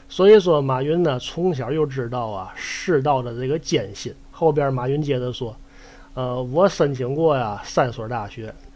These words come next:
每次都失败了。”呃，马云又说：“我也尝试过高考啊。”年轻人呢，那个时候呢，想上大学的这个心情啊，其实都理解啊。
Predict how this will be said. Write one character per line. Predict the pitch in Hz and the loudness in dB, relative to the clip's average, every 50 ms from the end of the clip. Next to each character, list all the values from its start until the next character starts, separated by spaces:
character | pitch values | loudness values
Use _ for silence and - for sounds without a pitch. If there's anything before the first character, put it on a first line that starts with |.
| - - - | -20 -16 -12
每 | 123 120 123 151 | -8 -6 -6 -6
次 | - - - 185 165 | -6 -4 -2 0 0
都 | 139 156 165 175 | 2 2 2 2
失 | - - - 120 110 | 0 -2 -4 -4 -2
败 | 127 156 160 117 95 | 0 0 0 0 -2
了。” | - - - - - - - - - - - - - - - - - - - - - - - - - - - - - - - - - - - - - - - - - - - - - - - - - - - - - | -6 -14 -20 -20 -20 -20 -20 -20 -20 -20 -20 -20 -20 -20 -20 -20 -20 -20 -20 -20 -20 -20 -20 -20 -20 -20 -20 -20 -20 -20 -20 -20 -20 -20 -20 -20 -20 -20 -20 -20 -20 -20 -20 -20 -20 -20 -20 -20 -20 -20 -20 -12 -6
呃， | - 143 147 147 143 139 139 139 135 135 | -2 0 0 2 2 0 0 0 0 -2
马 | 135 135 131 147 | -2 0 0 2
云 | 165 175 185 | 4 6 6
又 | 196 196 175 156 | 6 6 6 4
说 | - - 127 113 - - 123 135 | 2 0 -4 -4 -4 -6 -2 0
：“我 | 160 180 | 2 4
也 | 165 135 | 4 4
尝 | 135 131 - - 165 175 | 2 0 -2 -2 -2 0
试 | 151 170 | 0 0
过 | 156 156 147 143 | 2 2 2 0
高 | 131 131 107 107 | 0 -4 -6 -6
考 | - - - 95 107 127 - - - - - - - - - - | -8 -10 -8 -8 -8 -8 -10 -14 -18 -20 -20 -20 -20 -20 -16 -10
啊。” | - 120 117 107 107 - - - - - | -6 -6 -4 -6 -6 -10 -16 -20 -20 -12
年 | - 151 165 180 190 196 | -4 0 2 2 2 2
轻 | 180 - 139 135 | 0 0 -2 -2
人 | 135 135 151 165 | -2 0 0 0
呢， | 151 127 | 0 0
那 | 135 160 180 160 135 | 0 0 0 0 0
个 | 101 | -2
时 | 113 - - 131 | -6 -8 -6 -6
候 | 123 123 127 117 110 | -6 -4 -6 -6 -6
呢， | 110 104 98 98 - - | -8 -10 -12 -14 -16 -18
想 | - - - 113 107 120 | -16 -14 -12 -10 -10 -8
上 | 117 - 160 143 131 | -6 -4 -4 -2 -2
大 | 131 143 135 123 113 | 0 -2 -2 -2 -2
学 | - 143 151 | -4 -2 -2
的 | 147 131 | -2 -2
这 | 131 | -2
个 | 127 131 | -4 -4
心 | 135 - - 127 110 107 | -6 -6 -8 -8 -8 -10
情 | - - 117 117 | -10 -12 -12 -12
啊， | 110 104 98 | -12 -12 -14
其 | - - 139 | -12 -10 -10
实 | 127 127 131 135 135 135 131 127 - - - - - - - | -8 -6 -4 -4 -2 -2 -2 -4 -6 -10 -16 -20 -20 -16 -14
都 | - 95 101 | -12 -12 -10
理 | 110 123 143 151 | -8 -6 -6 -6
解 | 135 123 98 92 - - - - - - | -6 -8 -12 -16 -16 -20 -20 -20 -18 -12
啊。 | - 110 104 101 | -12 -10 -10 -12